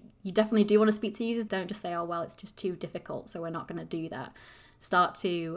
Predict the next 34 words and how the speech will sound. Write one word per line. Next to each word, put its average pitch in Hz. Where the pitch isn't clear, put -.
you 185
know, 170
make 180
those 170
relationships 175
with 180
the 175
people 175
that 170
have 180
those 170
contact 170
details 165
in 180
order 170
to, -
to -
stress -
to -
them 165
that 117
it's -
gonna 202
be 196
beneficial 196
to 202
them 175
if 175
they 185
allow 185
you 180
access 175
to -
users, 160